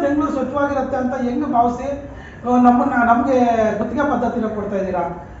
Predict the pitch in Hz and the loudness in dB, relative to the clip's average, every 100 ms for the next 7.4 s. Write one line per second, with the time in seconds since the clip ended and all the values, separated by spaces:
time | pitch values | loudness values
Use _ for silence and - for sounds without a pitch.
0 | - 208 277 285 277 277 269 247 240 - | -2 4 4 4 2 2 0 0 -2 -6
1 | 233 247 220 202 247 254 277 254 214 208 | -6 -4 -2 -2 0 0 -2 -2 -4 -4
2 | 294 208 233 254 254 214 208 214 202 202 | -4 -2 0 0 0 0 0 -2 -2 -2
3 | 208 208 247 233 202 269 262 226 214 208 | 0 0 0 0 2 4 4 4 0 0
4 | 196 196 - - - 208 240 233 233 262 | 0 -2 -6 -12 -6 -2 0 2 2 0
5 | 247 240 247 254 247 240 220 240 226 226 | -2 0 -2 0 0 0 2 0 0 -2
6 | 208 214 254 247 220 214 202 202 190 - | -2 -2 -2 -2 -2 -4 -4 -6 -6 -6
7 | 180 185 - | -6 -8 -10